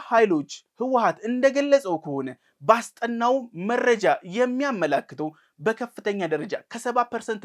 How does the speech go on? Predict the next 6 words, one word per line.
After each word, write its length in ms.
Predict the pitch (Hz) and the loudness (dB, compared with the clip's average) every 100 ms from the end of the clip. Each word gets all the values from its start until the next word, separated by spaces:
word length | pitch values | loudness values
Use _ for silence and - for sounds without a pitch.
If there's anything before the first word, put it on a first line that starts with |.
| 151 | -10
በላይ 300 | - 277 269 | 0 2 2
የሆኑትን 480 | 226 180 160 196 139 - _ _ - | -2 -4 -4 -6 -12 -18 _ _ -10
መድፈር፣ 480 | 147 190 - 285 269 170 | -4 -4 2 4 4 0
መግደል 440 | 180 156 151 151 - _ _ - | -6 -6 -2 -2 -4 _ _ -8
እንዲሁም 440 | 254 240 247 202 131 _ _ | -6 -4 -2 -4 -6 _ _
የጄኖሳይድም 880 | 170 156 123 247 269 247 226 196 151 | -6 -4 -2 -2 -2 -4 -4 -4 -4